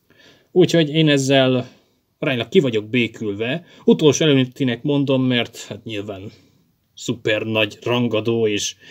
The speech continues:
és valószínűtlen, ugye, de hát akkor is. Bemondom a tipre a Brady vereséget, tessék. Utolsó meccs,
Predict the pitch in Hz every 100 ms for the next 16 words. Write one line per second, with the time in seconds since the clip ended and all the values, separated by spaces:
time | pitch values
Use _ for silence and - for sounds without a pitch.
0 | - - - - 123 135 139 131 151 147
1 | 143 139 139 139 127 131 131 127 _ _
2 | _ _ _ _ _ _ _ _ - 110
3 | 101 98 87 - _ - - _ - -
4 | - 185 190 160 143 131 143 127 110 117
5 | 113 104 98 92 - 98 92 90 - 95
6 | - - 90 85 - _ _ _ _ 135
7 | 160 165 139 131 143 151 156